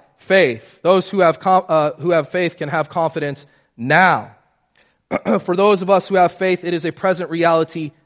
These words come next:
now, and we can have hope now. We do not have to wonder if we have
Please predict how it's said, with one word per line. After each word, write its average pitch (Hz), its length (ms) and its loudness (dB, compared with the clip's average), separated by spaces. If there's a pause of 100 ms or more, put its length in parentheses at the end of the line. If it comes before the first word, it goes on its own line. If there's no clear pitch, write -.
now, 170 540 4
and 131 140 -6
we 185 100 -4
can 175 140 -4
have 160 300 0
hope 175 340 0 (180)
now. 175 580 4
We 135 140 -8
do 190 120 -6
not 190 180 2
have 175 200 -4
to 156 220 -4 (280)
wonder 175 500 2
if 151 240 -4
we 160 140 -2
have 143 200 -4